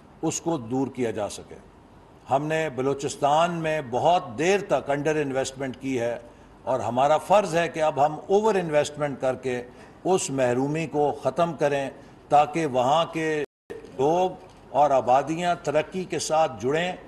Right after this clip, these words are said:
वहाँ पर education के लिए भी funds दिए हैं, वहाँ पे रोड्स के लिए भी funds दिए हैं, basic infrastructure के लिए भी वो, अ, funds दिए हैं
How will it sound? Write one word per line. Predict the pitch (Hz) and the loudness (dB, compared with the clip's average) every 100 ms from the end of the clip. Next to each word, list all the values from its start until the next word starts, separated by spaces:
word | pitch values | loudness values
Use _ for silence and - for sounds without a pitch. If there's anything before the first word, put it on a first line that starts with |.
| - - | -20 -12
वहाँ | 113 131 156 | -2 2 2
पर | 165 170 - | 2 -2 -2
education | 147 127 127 180 180 208 208 | -4 -4 -2 -2 0 -2 -2
के | 196 | 0
लिए | 190 190 | 0 0
भी | 190 190 185 | 0 -2 -4
funds | - 156 180 170 | -2 0 2 0
दिए | 147 185 | -4 -4
हैं, | 180 185 180 - - - | -2 -2 -4 -10 -20 -6
वहाँ | 110 156 | 2 2
पे | 165 170 | 4 0
रोड्स | 120 147 196 196 | 2 4 4 2
के | 190 | 0
लिए | 185 185 | 2 2
भी | 180 165 | 0 -2
funds | - 175 160 | 0 0 0
दिए | 143 175 | -8 -4
हैं, | 170 170 165 120 | -4 -2 -4 -4
basic | 160 - 175 | -2 -2 -4
infrastructure | 170 151 165 156 - 170 - 190 | -6 -6 -2 -2 -2 -4 -2 -2
के | 165 | -2
लिए | 180 175 | -2 -2
भी | 175 | -2
वो, | 147 156 170 | -2 0 0
अ, | 156 139 123 107 110 113 | -2 -4 -6 -8 -6 -6
funds | 107 151 180 147 | 0 2 2 -2
दिए | 165 170 | -6 -2
हैं | 170 | -2